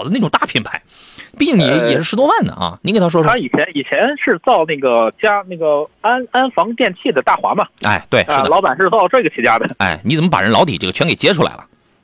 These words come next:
Speaker 2: 啊，大家要明白他这些东西，所以说多了解了解，
Speaker 1: 嗯。
Speaker 2: 我觉得没什么坏处。
Speaker 1: 是，所以你的建议呢？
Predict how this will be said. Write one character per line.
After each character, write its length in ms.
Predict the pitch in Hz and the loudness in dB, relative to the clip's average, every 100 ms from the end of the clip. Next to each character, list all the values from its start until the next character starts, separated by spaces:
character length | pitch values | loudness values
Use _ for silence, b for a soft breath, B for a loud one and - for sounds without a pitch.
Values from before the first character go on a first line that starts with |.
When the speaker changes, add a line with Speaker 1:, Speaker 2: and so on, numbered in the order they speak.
| _ _ | _ _
Speaker 2:
啊， 180 | 135 131 | -2 0
大 140 | 120 | 2
家 80 | 214 | 2
要 80 | 240 | 2
明 160 | 139 185 | 0 -2
白 120 | 240 | -2
他 80 | 214 | -2
这 100 | 208 | -2
些 80 | |
东 160 | 214 254 | -2 -2
西， 120 | - 180 | -2 -2
所 80 | 175 | 0
以 40 | |
说 100 | 156 | 0
多 140 | 170 220 | 0 0
了 160 | 190 | 2
解 80 | 233 | 2
了 140 | 135 151 | 0 0
解， 80 | |
Speaker 1:
嗯。 60 | 131 | 0
Speaker 2:
我 60 | 104 | 0
觉 100 | 135 | -2
得 60 | |
没 140 | 156 180 | -2 -4
什 60 | |
么 120 | 190 196 | -6 -4
坏 120 | 240 | -4
处。 220 | - - | -4 -10
Speaker 1:
是， 240 | - 101 85 - b b | -6 -2 -4 -6 b b
所 140 | - 170 | -2 0
以 80 | |
你 120 | 165 107 | 2 0
的 80 | |
建 220 | 104 127 95 | 0 0 0
议 60 | |
呢？ 160 | 80 | -4